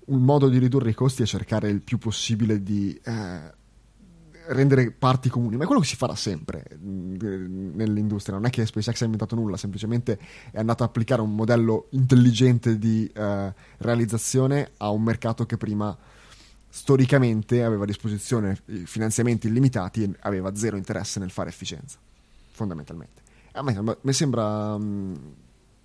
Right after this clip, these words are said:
assolutamente ragionevole e doveroso che mantengano questo approccio anche in questo,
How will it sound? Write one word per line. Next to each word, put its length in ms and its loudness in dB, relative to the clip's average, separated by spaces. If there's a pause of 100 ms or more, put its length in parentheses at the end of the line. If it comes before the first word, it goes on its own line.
(300)
assolutamente 580 0
ragionevole 640 0
e 80 -2
doveroso 500 2
che 140 -2
mantengano 540 -2
questo 240 -6
approccio 420 -10
anche 240 -14
in 180 -14
questo, 480 -16